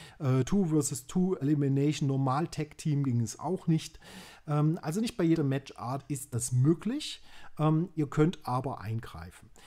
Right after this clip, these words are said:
Beim Eingreifen habt ihr dann die Möglichkeit, äh, zu wählen, zum einen natürlich, wer eingreift, ähm, wo ihr eingreift, das heißt, ähm, äh,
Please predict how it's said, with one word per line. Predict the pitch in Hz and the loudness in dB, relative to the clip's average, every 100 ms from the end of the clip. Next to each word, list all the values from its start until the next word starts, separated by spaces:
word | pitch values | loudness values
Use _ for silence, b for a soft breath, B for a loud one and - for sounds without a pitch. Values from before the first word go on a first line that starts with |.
| B B | B B
Beim | 151 202 | -2 -2
Eingreifen | - 220 233 214 220 214 170 | -2 -6 -4 -2 -2 0 -2
habt | 156 - | -4 -4
ihr | 147 | -4
dann | 139 131 | -2 -2
die | |
Möglichkeit, | 113 131 - 202 - - 156 156 151 | 0 0 0 -6 -6 -4 0 0 -4
äh, | - 135 | -8 -8
zu | 123 - 110 | -8 -6 -2
wählen, | 117 127 127 | 2 2 0
zum | 120 131 | -4 -10
einen | 113 113 117 | -6 -4 -4
natürlich, | 107 - 101 98 113 | -6 -8 -12 -10 -6
wer | 131 165 | -4 -4
eingreift, | 180 208 208 185 202 214 - - B B B | -4 -4 -4 -4 -4 -6 -8 -18 B B B
ähm, | 131 123 127 123 120 - - - - | 2 4 4 4 0 -6 -20 -18 -12
wo | 110 113 127 | -6 0 4
ihr | 196 196 170 | 4 2 0
eingreift, | 170 220 - 214 208 - | -2 -2 0 0 0 -2
das | - | -4
heißt, | 131 139 - - | -2 -4 -6 -10
ähm, | 147 123 120 120 120 113 b | -2 2 4 4 4 -2 b
äh, | b | b